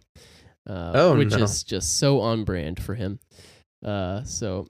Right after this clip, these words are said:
Speaker 1: <clears throat>
Speaker 2: Hate everything that's good and love
Speaker 1: <laughs>
Speaker 2: everything
Speaker 1: Yeah.
Speaker 2: that's bad.
Speaker 1: So I guess, yeah, I guess people are, some people are not liking it, which I don't really, I'm just like, "Guys, this is a fun, it's a fun show that I, I enjoy."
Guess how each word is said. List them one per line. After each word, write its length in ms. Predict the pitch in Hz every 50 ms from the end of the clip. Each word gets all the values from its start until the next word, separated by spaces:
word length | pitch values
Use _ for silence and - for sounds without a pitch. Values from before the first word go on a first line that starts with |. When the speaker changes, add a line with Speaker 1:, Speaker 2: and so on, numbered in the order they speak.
| _ _
Speaker 1:
<clears throat> 160 | _ _ _ -
Speaker 2:
Hate 680 | - - 185 160 156 135 - - - - 165 156 147
everything 360 | 127 135 135 123 - 117 117
that's 200 | 110 104 - -
good 260 | - - 110 104 101 98
and 200 | 95 92 98 95
love 140 | 95 92
Speaker 1:
<laughs> 120 | 87 95 90
Speaker 2:
everything 280 | 85 87 - 92 92 90
Speaker 1:
Yeah. 60 | 87
Speaker 2:
that's 120 | 87 82
bad. 340 | 92 90 90 85 85 85 82 - - - _ _ _ -
Speaker 1:
So 360 | - - 139 127 120 117 117
I 140 | 87 104 151
guess, 440 | 147 175 190 202 - - - - -
yeah, 240 | 180 190 214 208 - -
I 120 | 135 131
guess 180 | 139 175 185 -
people 280 | - 185 175 - 160 151 147 139
are, 440 | 123 131 139 139 135 - 95 95 -
some 300 | - - 151 143 156 151
people 360 | 165 151 - 147 147 139 123
are 140 | 127 135 135
not 200 | 135 135 127 92
liking 400 | 101 120 131 147 - - 101 101
it, 140 | 98 76 64
which 180 | 104 95 -
I 80 | 113 110
don't 120 | 117 104
really, 280 | 107 113 110 120 123 139 - _ _ _ -
I'm 140 | 95 104 101
just 180 | - - - -
like, 140 | 110 104 - _ _ -
"Guys, 260 | 95 101 101 - -
this 160 | 113 - -
is 120 | 110 107
a 60 | 101 -
fun, 380 | - - 117 113 107 110 127 - _
it's 160 | - - -
a 20 | -
fun 220 | - 113 101 95 113
show 300 | - - 107 101 - - _ _ _ _ _
that 120 | - 98 98
I, 80 | 95 85 _ _ _ _ _ _ _ _ _ _ _ _ _ _ _ _ _ _ _ _ _ _ _ -
I 140 | - 127
enjoy." 560 | 139 139 131 123 120 127 135 160 175 131 -